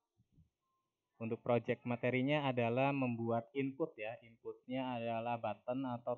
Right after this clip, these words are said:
tombol. Pertama, ini karakter defaultnya dihapus dulu. Kemudian yang mau kita pakai adalah roket.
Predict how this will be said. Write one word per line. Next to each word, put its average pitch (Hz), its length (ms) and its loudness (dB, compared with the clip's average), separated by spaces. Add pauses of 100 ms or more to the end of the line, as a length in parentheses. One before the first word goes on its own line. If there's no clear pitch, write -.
tombol. 127 560 4 (2250)
Pertama, 165 640 4 (800)
ini 113 560 -2
karakter 107 720 -4 (240)
defaultnya 127 640 0
dihapus 143 720 8
dulu. 113 400 -2 (1040)
Kemudian 123 800 2
yang 135 240 4
mau 135 160 0
kita - 240 2
pakai 139 400 0
adalah 120 480 0
roket. 131 640 -4